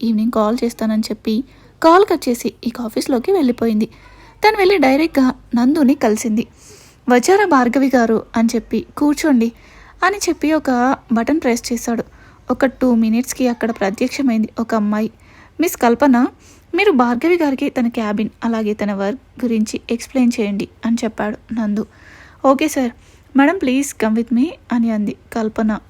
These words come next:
వినయంగా. "మీరు వెళ్ళండి, తను మీకు మీరు ఏం వర్క్ చేయాలో చెప్తారు," అని అన్నాడు నందు. "ఓకే సార్," అని చెప్పి కల్పన వెనుక వెళ్ళింది భార్గవి. కల్పన భార్గవికి తన క్యాబిన్, అలాగే తన వర్క్ అన్నీ ఎక్స్‌ప్లెయిన్ చేసి,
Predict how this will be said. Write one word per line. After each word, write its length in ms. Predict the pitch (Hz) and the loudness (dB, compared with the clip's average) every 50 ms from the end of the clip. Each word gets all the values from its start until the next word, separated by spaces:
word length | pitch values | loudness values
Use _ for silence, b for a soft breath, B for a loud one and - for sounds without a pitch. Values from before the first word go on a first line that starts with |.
| - | -2
వినయంగా. 560 | 226 240 214 214 220 226 240 233 226 233 196 - - b b b b b b b b b - | 0 0 2 2 2 0 0 0 0 -2 -4 -6 -10 b b b b b b b b b -2
"మీరు 140 | 339 370 359 | 0 0 2
వెళ్ళండి, 540 | 277 254 240 247 269 254 233 233 285 359 - - - _ | 4 4 4 4 4 4 4 4 2 0 -2 -4 -8 _
తను 160 | 262 240 226 226 | -2 0 0 0
మీకు 400 | 220 214 214 - 214 214 208 - - - 226 | 0 -2 -2 -2 -4 -4 -4 -4 -6 -4 -2
మీరు 200 | 226 226 220 220 | -2 0 0 -2
ఏం 280 | 208 208 214 247 262 | -2 0 0 2 2
వర్క్ 320 | 254 247 247 262 - - 294 | 2 2 0 -2 -4 -4 -4
చేయాలో 260 | 262 240 226 226 262 | -2 -2 0 -2 -2
చెప్తారు," 460 | 262 277 233 233 - - 220 214 - - _ - - | -2 -4 -6 -6 -6 -6 -6 -6 -8 -10 _ -8 -4
అని 180 | 240 233 226 226 | -2 -2 0 0
అన్నాడు 340 | 220 208 208 208 214 214 277 | 0 -2 -2 -2 -2 -4 -2
నందు. 380 | 339 320 262 226 214 214 - - B B B B B B B B B B - | 0 0 0 0 0 0 -2 -4 B B B B B B B B B B 2
"ఓకే 280 | 233 254 262 - 302 277 | 2 2 2 2 -2 -4
సార్," 240 | - - 233 208 - - - | -4 -4 -6 -6 -6 -6 -4
అని 120 | 240 233 233 240 | -4 -2 -2 -4
చెప్పి 240 | 214 - - - - - - - | -8 -8 -10 -10 -12 -10 -10 -8
కల్పన 340 | 226 214 220 - 247 233 | -6 -6 -4 -2 -2 -2
వెనుక 300 | 220 214 214 208 214 - | -2 -2 -2 -4 -4 -4
వెళ్ళింది 440 | 277 285 254 226 214 214 214 214 - - _ 233 | -2 -2 -2 -2 -2 -2 -4 -4 -6 -6 _ -4
భార్గవి. 440 | 226 220 214 220 - 262 214 214 - b b b b b b b b b b b b - - | -4 -4 -4 -6 -8 -6 -6 -6 -8 b b b b b b b b b b b b -2 2
కల్పన 420 | 302 302 320 - 392 339 311 294 311 | 2 2 4 2 0 2 2 2 4
భార్గవికి 600 | 302 254 233 233 233 233 277 269 262 - 247 240 | 2 2 0 0 -2 -2 -2 -2 -2 -2 -4 -2
తన 180 | - 233 240 | -2 -2 -2
క్యాబిన్, 400 | 233 - 226 214 208 208 214 214 - - - | -2 -2 -4 -4 -4 -4 -4 -4 -6 -6 -8
అలాగే 300 | 220 220 226 220 214 202 | -6 -4 -4 -4 -4 -4
తన 180 | 208 - 220 214 | -4 -4 -4 -4
వర్క్ 320 | 208 220 214 233 233 - - - - - | -2 -2 -4 -4 -4 -10 -16 -20 -8 -4
అన్నీ 440 | 220 220 214 214 226 254 262 269 277 - - - | -4 -2 0 0 2 2 2 2 0 -2 -6 -4
ఎక్స్‌ప్లెయిన్ 460 | 247 247 226 - - 294 311 294 277 254 262 | -4 -4 -4 -6 -4 -2 -2 0 0 0 -2
చేసి, 300 | 226 233 - - 320 | -2 -2 -2 -4 -6